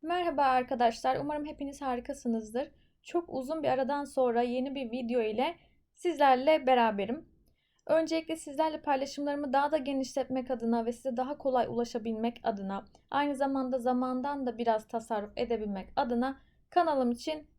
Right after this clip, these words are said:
yeni bir Instagram hesabı açtığımı söylemek istiyorum. Aslında geçen hafta duyurusunu yapmıştım ama görmeyenleriniz için videodan da söylemek istedim. Artık orada daha aktif olarak içerik paylaşmayı planlıyorum. Hatta Haziran ayına özel ilk paylaşımlarımı yaptım bile.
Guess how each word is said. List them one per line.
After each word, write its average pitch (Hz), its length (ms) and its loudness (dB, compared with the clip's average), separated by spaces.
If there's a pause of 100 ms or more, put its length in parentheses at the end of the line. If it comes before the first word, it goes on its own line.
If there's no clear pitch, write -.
yeni 269 240 -2
bir - 200 -6
Instagram 233 540 -2
hesabı 240 380 -2
açtığımı 240 420 -2
söylemek 247 400 -2
istiyorum. 220 520 -2 (640)
Aslında 277 300 2
geçen 294 300 -2
hafta 285 260 -4
duyurusunu 269 400 -6
yapmıştım 285 720 -6
ama 247 180 0
görmeyenleriniz 233 760 0
için 302 240 -10
videodan 240 440 2
da 208 60 -6
söylemek 196 420 -4
istedim. 294 400 -6 (1000)
Artık 320 320 4
orada 311 360 6
daha 285 140 0
aktif - 420 -2
olarak 233 300 4
içerik 233 340 -6
paylaşmayı 208 640 0
planlıyorum. 294 640 -2
Hatta 277 380 -2
Haziran 262 360 -2
ayına 240 320 2
özel 220 300 0
ilk 285 240 -8
paylaşımlarımı 233 720 -2
yaptım 254 440 -2
bile. 196 240 -2